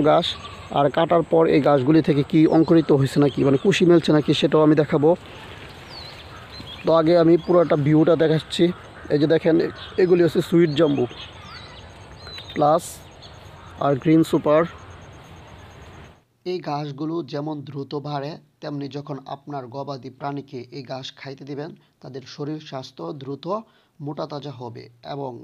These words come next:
যেই প্রাণীটা, যেই গাভী আপনার পাঁচ লিটার দুধ দিত, সেই গাভীটা দেখবেন এই ঘাস খাওয়ার পর ছয় থেকে সাত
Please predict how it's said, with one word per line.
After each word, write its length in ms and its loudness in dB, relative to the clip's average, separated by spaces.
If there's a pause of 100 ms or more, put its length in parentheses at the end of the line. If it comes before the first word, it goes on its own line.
(120)
যেই 200 -6 (100)
প্রাণীটা, 440 -12 (560)
যেই 260 -8 (120)
গাভী 320 -8 (220)
আপনার 420 -12 (920)
পাঁচ 140 -8 (100)
লিটার 280 -10
দুধ 160 -10
দিত, 140 -16 (240)
সেই 240 -10
গাভীটা 340 -10 (100)
দেখবেন 280 -14 (140)
এই 140 -12
ঘাস 160 -12 (140)
খাওয়ার 300 -8 (160)
পর 160 -8 (720)
ছয় 340 -8
থেকে 180 -12 (120)
সাত 200 -8